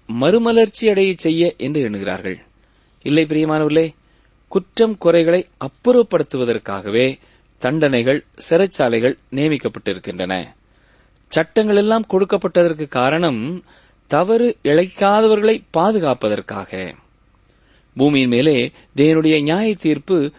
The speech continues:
தவிர்க்க முடியாதது. அவருடைய வருகைக்கு எவ்வளவு அருகிலே செல்லுகிறோமோ, அவ்வளவுக்கவ்வளவு அவருடைய வருகை குறித்து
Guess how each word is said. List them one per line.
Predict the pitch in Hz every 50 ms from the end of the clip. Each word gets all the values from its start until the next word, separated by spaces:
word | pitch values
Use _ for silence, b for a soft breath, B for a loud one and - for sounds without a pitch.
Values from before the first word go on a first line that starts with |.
| b b
தவிர்க்க | - - 156 190 220 180 - - 190
முடியாதது. | 160 127 113 110 110 107 104 101 95 98 95 98 92 87 - - _ _ _ b b b b b b b b
அவருடைய | b 180 196 196 185 185
வருகைக்கு | 170 180 202 254 262 240 185 - - 180 170 143 127 139 - -
எவ்வளவு | - - 139 175 196 220 240 233 226 - -
அருகிலே | - 143 160 180 175 180 175 175 170 - - -
செல்லுகிறோமோ, | - 160 175 170 147 120 110 107 104 107 113 123 131 135 - b b b b b b b b
அவ்வளவுக்கவ்வளவு | - 147 165 185 196 196 190 185 180 - 202 208 233 262 220 160 151 160 160 143 127 135 - b b b b b b
அவருடைய | - 123 139 143 147 139 143 139 135 127 -
வருகை | - 110 120 147 180 202 190 190 180 165
குறித்து | - - 143 143 139 - - 147 -